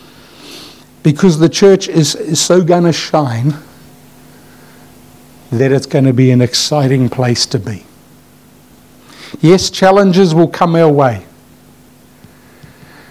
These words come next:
but I know the church is going to be so bright.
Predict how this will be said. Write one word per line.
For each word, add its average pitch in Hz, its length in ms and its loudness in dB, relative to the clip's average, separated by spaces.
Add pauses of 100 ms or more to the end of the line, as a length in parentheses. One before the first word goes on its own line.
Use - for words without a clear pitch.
(140)
but 135 180 2
I 139 120 2
know 135 180 2
the 131 160 -2
church 147 580 -4 (600)
is 117 140 -2
going 131 260 -2
to 120 80 -2
be 117 300 -2 (360)
so - 380 -2
bright. 123 420 -6